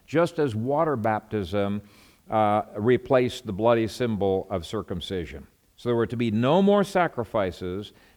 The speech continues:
once Jesus' sacrifice was completed. And here are some other things that would be messed up if you ignore the problems with A D twenty-six and thirty-three, and they're pretty substantial,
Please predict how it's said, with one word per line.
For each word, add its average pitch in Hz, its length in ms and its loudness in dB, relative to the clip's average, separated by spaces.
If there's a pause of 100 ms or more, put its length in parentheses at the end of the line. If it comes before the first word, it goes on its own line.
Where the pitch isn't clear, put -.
once 131 320 -2
Jesus' 123 400 -2
sacrifice 110 760 -4
was 101 440 -4
completed. 92 600 -6 (760)
And 107 80 -6
here 143 140 2
are 156 60 0
some 135 180 -4
other 135 180 2
things 98 340 -4
that 92 80 -8
would 98 80 -10
be 107 100 -2
messed 113 340 -4
up 98 220 -4
if 90 100 -12
you 110 100 -4
ignore 107 380 -2
the 98 60 -8
problems 95 680 -4
with 90 200 -8
A 123 180 -2
D 110 180 -2
twenty-six - 800 -8 (800)
and 101 200 -4
thirty-three, 127 560 0
and 107 100 -2
they're 113 140 -2
pretty 180 240 -4
substantial, 113 840 -4